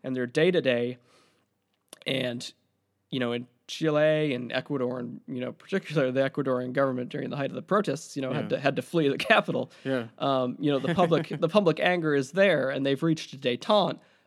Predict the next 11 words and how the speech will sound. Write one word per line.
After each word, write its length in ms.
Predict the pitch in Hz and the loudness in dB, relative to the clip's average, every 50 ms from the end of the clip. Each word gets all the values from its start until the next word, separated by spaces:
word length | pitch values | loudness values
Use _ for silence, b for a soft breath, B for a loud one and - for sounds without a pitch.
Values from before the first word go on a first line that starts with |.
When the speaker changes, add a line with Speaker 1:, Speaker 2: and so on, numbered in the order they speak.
| b _ | b _
Speaker 1:
but 120 | - 147 | 0 0
it's 140 | 147 127 - | 0 0 0
gonna 220 | - 170 156 143 131 | 0 0 2 2 2
be 320 | 131 143 139 135 139 - | 2 2 2 4 2 0
a 80 | - 135 | -2 -2
real 340 | 139 143 147 147 147 139 135 | -2 0 0 2 2 2 0
process 520 | 123 - - 143 151 156 160 147 120 - - | -2 -2 -2 -2 -2 -2 -2 -6 -8 -8 -8
of 60 | 127 | -8
negotiation 1040 | 123 120 117 123 127 123 120 - - 135 151 185 202 196 - 143 127 123 123 135 - | -8 -6 -6 -6 -6 -6 -6 -8 -6 -2 0 0 0 0 -2 -4 -6 -6 -6 -8 -6
Speaker 2:
Yeah. 220 | 120 113 107 107 104 107 | -6 -6 -6 -6 -8 -6
Speaker 1:
over, 460 | - 139 135 123 127 123 123 120 - | -4 -4 -4 -2 -2 -4 -4 -6 -8